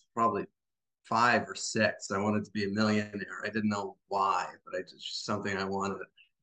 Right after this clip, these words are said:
I remember when I was in grade six, I watched, it was this entrepreneurship class, and watched a video of, uh,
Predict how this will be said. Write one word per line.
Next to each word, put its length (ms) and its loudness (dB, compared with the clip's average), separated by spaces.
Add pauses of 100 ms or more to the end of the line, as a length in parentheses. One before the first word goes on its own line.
I 40 0
remember 300 6
when 120 6
I 80 6
was 100 0
in 180 -2
grade 380 4
six, 320 -2
I 60 -4
watched, 480 -4
it 60 -14
was 120 -8
this 140 -4
entrepreneurship 720 0
class, 400 0
and 100 -8
watched 220 -6
a 120 -10
video 260 0
of, 60 -6 (120)
uh, 220 0